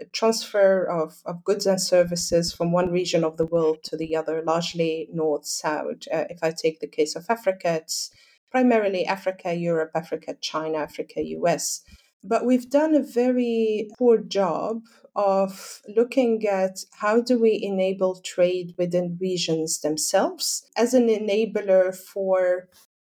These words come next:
international trade. In the case of Africa, um, and I think Jody alluded to it, um, I think we need to look a bit more at, uh, the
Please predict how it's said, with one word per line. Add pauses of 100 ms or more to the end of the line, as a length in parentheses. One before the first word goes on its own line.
(140)
international
trade. (240)
In
the
case
of
Africa, (580)
um,
and
I
think (120)
Jody
alluded
to
it, (480)
um, (100)
I
think
we
need
to
look
a
bit
more
at,
uh, (220)
the